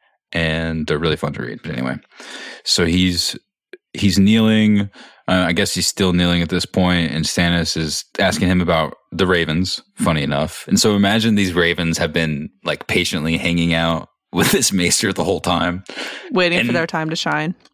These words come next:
Speaker 1: Waiting for their time to shine. I don't think that they've been inactive.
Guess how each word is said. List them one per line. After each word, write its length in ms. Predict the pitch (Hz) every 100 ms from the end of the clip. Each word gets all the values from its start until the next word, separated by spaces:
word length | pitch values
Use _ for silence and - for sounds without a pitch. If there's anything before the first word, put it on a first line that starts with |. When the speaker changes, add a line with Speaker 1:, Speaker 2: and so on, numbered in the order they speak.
| - _ _ _ _ _ 139
Speaker 1:
Waiting 240 | 139 165
for 60 | 160
their 100 | 156
time 240 | 151 135
to 60 | 131
shine. 420 | 135 127 123 117
I 140 | 127 131
don't 320 | 117 143 143
think 140 | 131
that 140 | 110 95
they've 180 | 101 87
been 140 | 90
inactive. 760 | 92 95 87 82 95 92 95